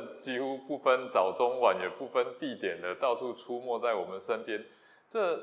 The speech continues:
忍不住会让人想要问一下，在心里出现一个O S：啊，有事吗？这些人为什么这么多人爱跑步，然后喜欢跑步的感觉呢？明明就累得要死啊！哦，我有没有说出你心中的心声呢？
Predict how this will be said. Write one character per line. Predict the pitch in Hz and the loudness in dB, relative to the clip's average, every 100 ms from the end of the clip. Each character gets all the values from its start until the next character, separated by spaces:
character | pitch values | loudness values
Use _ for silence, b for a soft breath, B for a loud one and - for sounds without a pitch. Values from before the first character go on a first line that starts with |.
| - 110 | -6 -4
忍 | 104 | -2
不 | 135 | -2
住 | 175 165 | 0 2
会 | 160 | 4
让 | 143 117 | 2 2
人 | 120 | -2
想 | - 92 | -2 0
要 | 123 117 110 | 2 2 2
问 | 113 147 113 | 0 -2 -4
一 | 104 | -6
下， | - 104 90 - | 0 0 0 -4
在 | 120 | -8
心 | - 131 | -8 -10
里 | 98 | -10
出 | - | -12
现 | 110 120 | -8 -6
一 | |
个 | 104 | -6
O | - 120 120 | 0 0 0
S： | 120 98 - | -6 -12 -10
啊， | 87 85 87 - | -8 -8 -10 -12
有 | 87 | -14
事 | - 151 | -10 0
吗？ | 120 107 | 2 2
这 | 123 | 0
些 | 127 | -2
人 | 95 87 113 | -2 -4 0
为 | 233 | 2
什 | 185 | 4
么 | 165 - | 2 2
这 | 170 | 0
么 | 143 | 0
多 | 151 139 | 2 2
人 | 120 | 4
爱 | 139 | 2
跑 | 123 95 | 2 2
步， | 87 127 95 - _ | 0 -4 -8 -16 _
然 | 101 | -6
后 | 92 104 | -2 -2
喜 | 98 101 92 | -4 -6 0
欢 | 107 110 | 0 2
跑 | 80 | -2
步 | 101 | -2
的 | 92 | -6
感 | 82 78 78 | -4 -6 -6
觉 | 78 | -12
呢？ | 80 80 _ _ | -12 -20 _ _
明 | - | -10
明 | 160 156 156 | -8 -6 -4
就 | 165 | 0
累 | 170 | 2
得 | 139 | 4
要 | 143 139 | 4 2
死 | - 95 | 0 0
啊！ | 95 92 - - - | 0 0 -6 -16 -4
哦， | 113 | 4
我 | 123 | 6
有 | 117 | 4
没 | |
有 | 117 | 2
说 | - 135 | 0 0
出 | 123 127 | 2 -2
你 | 101 | -4
心 | 120 113 | -4 0
中 | 110 | 0
的 | 104 | 0
心 | 113 104 | -4 -4
声 | 104 | -2
呢？ | 98 | -2